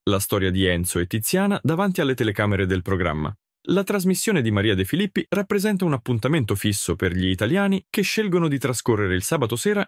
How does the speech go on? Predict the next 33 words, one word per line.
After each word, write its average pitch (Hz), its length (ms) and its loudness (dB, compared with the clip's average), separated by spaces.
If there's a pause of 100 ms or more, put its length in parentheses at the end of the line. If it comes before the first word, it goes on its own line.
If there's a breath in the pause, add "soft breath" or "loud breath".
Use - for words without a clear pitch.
in 120 120 2
serenità 95 680 0
davanti 156 460 0
al 120 100 0
piccolo 131 320 0
schermo. 80 600 0 (600)
La 104 200 2
seconda 185 400 0
storia 175 320 0
che 98 140 -2
ha 92 60 0
fatto 143 360 -2
riflettere 101 540 0
il 92 100 0
pubblico, 92 640 2
sia 107 440 0
in 98 180 2
studio 92 480 2
che 92 140 0
da 98 120 2
casa, 85 500 -2 (220 loud breath)
è 247 220 0
quella 240 260 0
di 190 80 0
una 190 140 4
relazione 190 640 0
che 165 160 0
ha 165 80 0
vissuto 160 440 0
momenti 117 500 2
di 98 120 2
piena 107 320 2
crisi. 85 500 -4